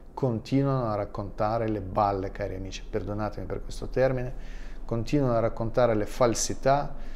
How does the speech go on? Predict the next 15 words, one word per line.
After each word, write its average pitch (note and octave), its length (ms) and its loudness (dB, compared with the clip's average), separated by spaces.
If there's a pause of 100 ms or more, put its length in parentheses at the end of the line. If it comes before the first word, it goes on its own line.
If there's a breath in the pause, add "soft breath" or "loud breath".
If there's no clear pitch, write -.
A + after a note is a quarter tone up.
(160 loud breath)
cercano B2+ 460 4
di G#2+ 120 -2
strumentalizzare A2+ 1300 4 (420 loud breath)
la, G#2+ 720 2
eh, A#2 80 -2
nostra, A#2 680 2 (440 loud breath)
eh, G2+ 460 -2
opinione, D3 1000 4 (220 loud breath)
cercano B2+ 560 6
di, B2 360 4 (300)
eh, G#2+ 160 2
portare C3+ 640 6
verso A2+ 520 4
una A2 200 2
pista, A2+ 560 2